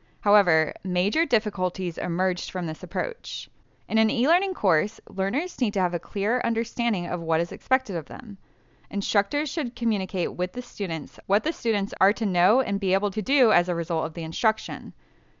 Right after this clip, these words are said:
Such statements are known as learning objectives.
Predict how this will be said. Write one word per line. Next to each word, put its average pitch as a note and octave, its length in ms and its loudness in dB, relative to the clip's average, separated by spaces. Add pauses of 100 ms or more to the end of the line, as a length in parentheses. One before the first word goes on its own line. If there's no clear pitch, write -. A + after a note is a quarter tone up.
(200)
Such - 360 4
statements G3 540 0
are F3+ 100 0
known D3+ 220 0
as D3+ 160 -4
learning F#3 320 -2
objectives. - 720 -14